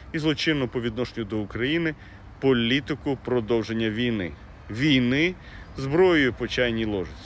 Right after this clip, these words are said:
Тому, друзі, дивимося, спостерігаємо, не творимо собі ілюзій, тому що, бачите, як сам стверджує Білий дім,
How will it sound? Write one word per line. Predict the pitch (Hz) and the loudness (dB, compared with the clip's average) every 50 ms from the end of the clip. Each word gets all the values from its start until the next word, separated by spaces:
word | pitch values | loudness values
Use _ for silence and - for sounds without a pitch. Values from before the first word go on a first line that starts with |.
| - - - | -16 -12 -10
Тому, | 131 143 143 | -8 -6 -2
друзі, | 156 160 143 135 135 | -2 0 2 0 0
дивимося, | 123 147 208 202 175 - 151 131 | 2 2 2 2 2 0 -2 -4
спостерігаємо, | - - 127 113 - - 123 127 147 180 180 165 147 139 | -4 -4 -6 -6 -4 -2 0 2 2 2 2 2 0 0
не | 147 160 160 | 0 -2 -2
творимо | - - 139 139 143 135 127 131 127 120 | -4 -4 -2 0 2 2 2 0 -2 -4
собі | 110 - 120 104 113 110 | -4 -4 -6 -4 -2 0
ілюзій, | 110 110 120 165 190 190 156 202 196 185 - - - - - - - - - - | 0 0 0 0 -2 -2 -2 -4 -6 -6 -8 -14 -14 -14 -14 -14 -14 -14 -12 -8
тому | - 131 131 127 | -4 -2 -2 -2
що, | 120 - - 143 135 127 123 120 117 107 98 - - - - - - - - | -2 -2 0 2 4 4 4 2 2 0 -4 -10 -16 -16 -14 -12 -10 -8 -4
бачите, | 143 120 143 139 - - - 113 | 0 2 2 2 2 0 -2 0
як | 107 104 98 - - - | 0 0 -2 -6 -12 -16
сам | - - - 147 139 131 | -8 -2 0 0 0 0
стверджує | - - 135 131 113 101 107 113 113 | -2 0 2 2 2 2 -2 -2 -2
Білий | 104 120 113 113 113 110 | -2 -2 -2 0 -2 0
дім, | 123 175 185 185 | 0 -2 -2 -2